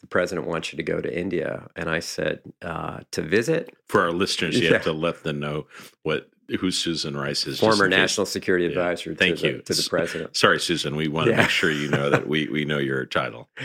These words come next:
Speaker 1: And I said, I said, "To do what?" And she said, "To, to be the ambassador, you,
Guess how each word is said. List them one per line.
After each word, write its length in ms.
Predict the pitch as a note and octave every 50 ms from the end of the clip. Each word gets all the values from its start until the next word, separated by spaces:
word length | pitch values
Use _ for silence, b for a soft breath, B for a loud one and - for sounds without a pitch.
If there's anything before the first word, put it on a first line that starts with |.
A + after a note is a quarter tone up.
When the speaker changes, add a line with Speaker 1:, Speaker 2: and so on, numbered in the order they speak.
| C3 B2+ A#2 B B B B - -
Speaker 1:
And 180 | - G2 G#2
I 120 | G#2+ A2+ A2
said, 300 | - - - G#2 - - -
I 140 | G2 G2+
said, 440 | G2 - - - G#2+ F#2 F2 - -
"To 120 | - G#2+ F#2+
do 260 | F2 G#2 A2+ G#2+ G2+
what?" 340 | G2 G#2 B2 C#3+ B2 - -
And 180 | F2 F2+ F2+
she 160 | - - A2
said, 380 | G#2 - - G#2 F2 E2+ - -
"To, 240 | - - - - -
to 160 | - - -
be 220 | F2 E2+ G2+ G#2
the 240 | G2 - G2+ F#2+ F#2
ambassador, 640 | F2 F#2 F2+ G2 G2+ A2+ C3 - - - - G1+ -
you, 240 | D2+ D2 - -